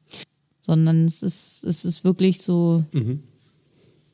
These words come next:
Speaker 1: ich weiß auch nicht, manchmal wie eine Grundeinstellung, die man sich schon irgendwo aussucht.
Speaker 2: Ups.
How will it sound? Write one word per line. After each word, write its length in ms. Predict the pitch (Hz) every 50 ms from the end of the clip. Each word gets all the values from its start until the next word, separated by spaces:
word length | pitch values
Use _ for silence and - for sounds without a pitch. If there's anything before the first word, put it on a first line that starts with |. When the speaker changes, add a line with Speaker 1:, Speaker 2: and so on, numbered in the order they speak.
| _ _ 185 156 151 147 156 165 170 165 - - - _
Speaker 1:
ich 160 | - - 156 -
weiß 240 | - - 196 196
auch 320 | 196 - 143 165 190 - -
nicht, 300 | 381 359 262 247 - - -
manchmal 500 | 175 170 175 - - - 226 214 202 190
wie 60 | 208
eine 160 | 202 208 196
Grundeinstellung, 1040 | 190 196 214 254 294 311 - - 165 160 165 170 - - - 160 160 160 165 170 170
die 100 | 170 175
man 220 | 170 170 170 170
sich 180 | 165 175 156 -
schon 240 | - 208 214 214 208
irgendwo 400 | - 160 160 165 156 170 160 156
aussucht. 600 | 156 143 139 143 147 - - 143 143 139 - - _ _ _ _ _ _ _ _ - - - _ - - - - - - - - - - - - - _ _
Speaker 2:
Ups. 280 | - - - - -